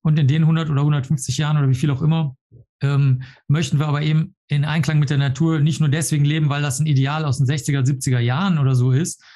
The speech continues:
sondern weil wir sonst nicht überleben können, aus wissenschaftlichen Gründen. Und da stimme ich dir zu, da w-,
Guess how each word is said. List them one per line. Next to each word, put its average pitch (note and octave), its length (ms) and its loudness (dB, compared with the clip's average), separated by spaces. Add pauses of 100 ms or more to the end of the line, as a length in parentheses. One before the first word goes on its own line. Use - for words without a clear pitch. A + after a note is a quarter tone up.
(220)
sondern C#3+ 320 0
weil D#3+ 140 -2
wir D#3+ 80 0
sonst D3+ 240 -2
nicht C3+ 100 -4
überleben D3+ 480 2
können, A#2+ 360 -2
aus B2+ 160 0
wissenschaftlichen C3 680 -2
Gründen. A#2+ 360 0 (260)
Und C#3+ 380 -2 (360)
da C#3+ 260 -2
stimme F#3 220 0
ich - 100 0
dir C3+ 120 0
zu, G3 380 2
da D3+ 320 0
w-, C#3+ 240 -4